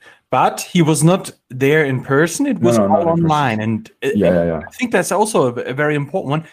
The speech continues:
Speaker 1: It works.
Speaker 2: Yeah, it works. Like, people don't even realize that,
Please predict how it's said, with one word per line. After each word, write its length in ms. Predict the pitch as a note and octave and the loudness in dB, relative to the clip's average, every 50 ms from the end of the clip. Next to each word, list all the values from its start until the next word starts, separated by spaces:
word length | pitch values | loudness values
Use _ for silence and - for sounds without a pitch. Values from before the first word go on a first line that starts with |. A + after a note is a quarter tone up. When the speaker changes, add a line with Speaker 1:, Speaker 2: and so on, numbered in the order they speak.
| _ _ - | _ _ -4
Speaker 1:
It 220 | D3+ B2+ - A2 | -4 -4 0 2
works. 560 | D3+ - G#3 - - - - - - - - - _ _ _ _ _ _ _ _ _ _ _ _ _ _ _ _ _ _ _ | 2 2 2 2 -2 -6 -12 -14 -14 -14 -14 -16 _ _ _ _ _ _ _ _ _ _ _ _ _ _ _ _ _ _ _
Speaker 2:
Yeah, 300 | F#2 F2+ - - - - _ _ _ _ _ _ | 0 0 0 0 -4 -8 _ _ _ _ _ _
it 180 | G#2 F#2 F2 - | -2 -2 0 0
works. 380 | F#2+ F2+ E2+ E2+ - - - | 2 2 2 0 -2 -6 -4
Like, 260 | - E2 E2+ F2 - | -2 -2 -2 -4 -4
people 240 | - B2 B2+ B2+ G#2+ | -6 -6 -2 -2 0
don't 200 | F2+ G2 F2+ F2 | 0 0 0 0
even 240 | F2 D#2+ D2+ C#2+ C#2+ | 0 -2 -4 -6 -4
realize 380 | D#2 F2+ E2 C#2+ C#2 D2+ D2 - | -4 -2 -2 -2 -4 -6 -10 -10
that, 280 | C#2+ C2 B1 - - | -10 -10 -10 -12 -14